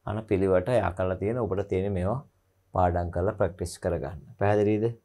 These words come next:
ඊට පස්සේ රචනා මාතෘකා බලන්න. රචනා. රචනා ලිවීමේ හැකියාව උසස් ලේඛන කුසලතාවකි. රචනා ලියන්න පොත්පත් කියවලා තියෙන්න වෙනවා.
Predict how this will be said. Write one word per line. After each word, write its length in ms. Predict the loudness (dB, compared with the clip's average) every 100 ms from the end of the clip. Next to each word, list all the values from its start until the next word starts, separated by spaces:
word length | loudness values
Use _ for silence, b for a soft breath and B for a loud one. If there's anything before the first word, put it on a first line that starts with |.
| _ _ _ _ _ _ 4
ඊට 160 | 6
පස්සේ 220 | 6 6
රචනා 420 | 8 8 6 4 6
මාතෘකා 540 | 6 4 0 4 6
බලන්න. 360 | 6 6 4 0
රචනා. 500 | 0 0 -2 -2 -6 _ _ _ 6
රචනා 420 | 8 10 10 10
ලිවීමේ 380 | 10 8 8 8
හැකියාව 500 | 6 8 10 12 12
උසස් 320 | 8 2 4
ලේඛන 440 | 6 6 6 2 2
කුසලතාවකි. 760 | 0 2 6 8 8 6 -2 -8 2
රචනා 400 | 4 6 8 10 10
ලියන්න 380 | 10 10 8 2 4
පොත්පත් 420 | 2 8 8 10
කියවලා 320 | 8 10 8
තියෙන්න 260 | 6 2 0
වෙනවා. 260 | -8 -14